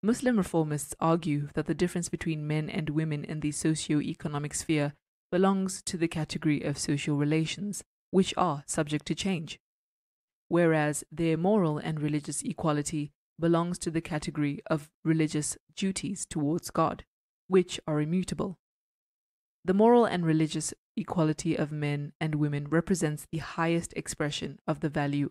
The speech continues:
of equality, and therefore constitutes the most important aspect of Islamic instruction.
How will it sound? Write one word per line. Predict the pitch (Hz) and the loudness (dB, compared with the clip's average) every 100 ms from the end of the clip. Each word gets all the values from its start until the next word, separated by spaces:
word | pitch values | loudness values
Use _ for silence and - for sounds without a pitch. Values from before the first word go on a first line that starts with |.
| - | -2
of | 147 | -4
equality, | 143 - 156 147 - 208 - _ _ _ - | -2 -2 -2 -4 -8 -14 -16 _ _ _ -6
and | 170 156 | -4 0
therefore | 151 151 185 160 156 _ _ _ - | -2 0 2 2 0 _ _ _ -4
constitutes | 180 175 170 - 165 - | -2 -2 -4 -2 -4 -4
the | - | -6
most | 156 151 - | -4 -2 -4
important | 151 165 165 175 160 - - | -2 0 0 0 -8 -6 0
aspect | 156 151 - 147 - - | 0 0 -4 -6 -6 -4
of | 156 | -2
Islamic | 147 165 156 151 | -2 -4 -4 -4
instruction. | 151 - 156 - 135 | -6 -4 -6 -6 -8